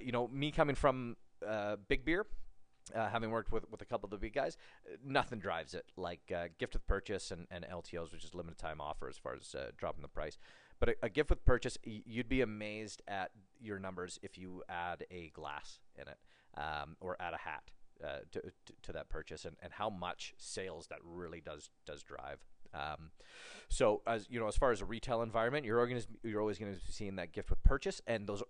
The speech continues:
those are always gonna be the number one displays. Your number one, two, two, three display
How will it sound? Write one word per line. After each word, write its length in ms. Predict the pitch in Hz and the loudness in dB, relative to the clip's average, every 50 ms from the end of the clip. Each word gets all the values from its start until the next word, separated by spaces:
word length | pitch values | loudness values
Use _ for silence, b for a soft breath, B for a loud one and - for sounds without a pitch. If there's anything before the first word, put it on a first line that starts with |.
| - - - | -10 -6 -2
those 160 | 117 117 120 | -2 2 4
are 120 | 139 135 | 4 4
always 220 | 113 120 120 120 101 | 4 2 2 0 0
gonna 160 | 123 113 110 | -4 -8 -6
be 80 | 110 107 | -4 -4
the 80 | 104 | -4
number 240 | 98 104 101 98 101 | -4 -4 -4 -4 -4
one 180 | 92 92 95 90 | -4 -4 -6 -6
displays. 400 | 82 - - - 92 87 85 85 | -8 -10 -6 -4 -4 -4 -4 -6
Your 100 | 92 98 | -6 -6
number 180 | 101 92 92 | -4 -4 -2
one, 260 | 95 113 131 135 131 117 | 0 2 2 2 2 0
two, 200 | - - 127 120 113 107 - 110 - - - - 95 107 - | -4 -4 -4 -4 -6 -10 -12 -16 -20 -20 -20 -20 -20 -14 -6
two, 200 | - 139 123 107 | -2 -2 -2 0
three 220 | - - - 143 | -2 -2 -2 -2
display 380 | 135 - - - - 143 143 | -4 -4 -6 -2 -2 0 0